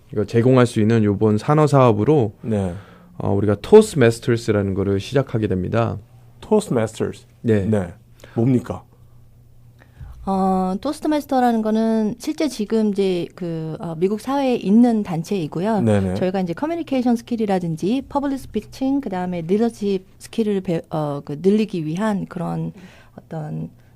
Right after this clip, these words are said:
Speaker 3: 리더십에 중점을 둔 하나의 작은 단체라고 해야 될까요? <laughs> 그런 거 준비하고 있습니다.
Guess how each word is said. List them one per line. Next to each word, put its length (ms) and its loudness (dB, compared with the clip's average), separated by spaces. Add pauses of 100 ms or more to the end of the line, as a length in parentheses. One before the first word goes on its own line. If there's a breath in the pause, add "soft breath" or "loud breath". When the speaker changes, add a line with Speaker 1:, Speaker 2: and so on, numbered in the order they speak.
(100)
Speaker 3:
리더십에 840 0 (180)
중점을 720 0
둔 420 2 (360)
하나의 460 0
작은 340 -4
단체라고 580 -6
해야 160 -8
될까요? 320 -6
<laughs> 480 4
그런 160 10
거 60 10
준비하고 480 6
있습니다. 500 -6